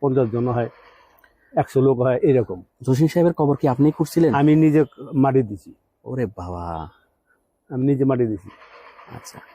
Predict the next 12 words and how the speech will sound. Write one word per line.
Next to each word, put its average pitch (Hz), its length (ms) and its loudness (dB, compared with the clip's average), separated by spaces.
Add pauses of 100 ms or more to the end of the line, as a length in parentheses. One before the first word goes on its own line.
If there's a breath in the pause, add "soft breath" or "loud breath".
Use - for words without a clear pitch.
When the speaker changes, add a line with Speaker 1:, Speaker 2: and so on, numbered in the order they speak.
(100)
Speaker 1:
এই 127 60 -4
জন্য 139 100 2
আমি 139 160 2 (100)
চাকরি 156 240 0
করতাম 139 340 0
সিটি 143 260 -4
কর্পোরেশনে। 143 440 0 (640)
আজকে 135 200 -8
আমি 131 180 2
আঠারো 123 240 0
বছর 120 220 -4
ধরে 123 320 2